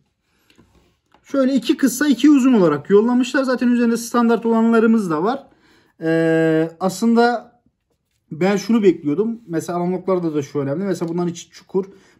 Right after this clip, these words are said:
Baş parmağınız daha iyi oturuyor şöyle gösterdiğim kadarıyla. Bunlar biraz daha dikey toplu olduğu için. Tabi kullanıcıdan kullanıcıya değişir isteği, arzusu. Ben biraz daha böyle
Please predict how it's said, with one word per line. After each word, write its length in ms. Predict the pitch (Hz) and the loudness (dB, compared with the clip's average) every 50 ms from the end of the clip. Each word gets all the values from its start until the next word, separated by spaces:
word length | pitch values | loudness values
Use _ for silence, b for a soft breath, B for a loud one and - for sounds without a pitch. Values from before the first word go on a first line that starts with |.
| B - | B -4
Baş 220 | 165 170 170 - | -4 -4 -4 -4
parmağınız 600 | - 175 175 170 170 175 175 175 175 165 151 143 | -4 -2 -2 -2 -2 -2 -2 -2 -2 -2 -2 0
daha 220 | 156 165 170 170 170 | 0 0 2 0 0
iyi 140 | 147 143 | -2 -4
oturuyor 460 | 143 143 139 139 135 - - 143 135 127 | -4 -6 -8 -10 -14 -14 -10 -10 -10 -10
şöyle 300 | - - 147 139 139 131 | -8 -8 -8 -6 -6 -6
gösterdiğim 540 | 139 135 131 - 151 143 131 135 139 131 | -8 -10 -10 -10 -10 -8 -8 -8 -8 -10
kadarıyla. 480 | - 143 135 135 135 147 175 208 233 220 B B B B B B - | -10 -12 -10 -8 -8 -6 -6 -8 -10 -12 B B B B B B -12
Bunlar 280 | 214 214 214 208 196 190 | -6 -4 -2 -2 -2 0
biraz 260 | 196 202 196 190 180 | 0 0 0 0 0
daha 140 | 196 180 - | 0 -2 -2
dikey 600 | 143 - - - 190 196 233 262 247 - - _ _ _ _ _ _ _ _ _ _ _ _ | -6 -14 -6 0 0 0 0 0 -4 -12 -18 _ _ _ _ _ _ _ _ _ _ _ _
toplu 340 | - - 185 180 - 175 180 | -2 -2 -2 -2 2 4 4
olduğu 280 | 175 170 175 170 165 165 | 4 4 2 2 2 2
için. 420 | 156 156 - - 233 233 - B B B B B | 2 2 0 -4 -8 -10 -10 B B B B B
Tabi 200 | - 277 208 220 | -4 -4 -4 -4
kullanıcıdan 640 | - - 247 247 247 240 226 208 233 240 233 233 | -4 -2 0 0 2 0 0 -2 -2 -4 -4 -4
kullanıcıya 520 | - 233 233 240 226 226 202 226 214 185 214 | -6 -4 -2 0 -2 -2 0 -2 -2 -2 -2
değişir 360 | 262 247 220 - - 185 175 | -2 -2 -2 -2 -2 -6 -6
isteği, 400 | 170 - - - 170 160 156 156 | -6 -8 -6 -2 0 0 2 2
arzusu. 580 | 151 147 143 131 131 127 - - - 285 285 - _ b b b b b b b b b b | 0 0 -2 -2 -6 -10 -12 -12 -12 -12 -12 -12 _ b b b b b b b b b b
Ben 240 | 285 277 277 269 247 | -2 0 0 0 -2
biraz 380 | 277 269 269 262 254 240 226 | -2 -2 0 -2 -2 -2 -2
daha 280 | 254 254 240 240 226 233 | -2 0 0 0 0 -2
böyle 580 | 233 233 233 226 233 233 233 240 240 233 - | -2 -4 -2 -2 -2 -2 -2 -2 -6 -8 -12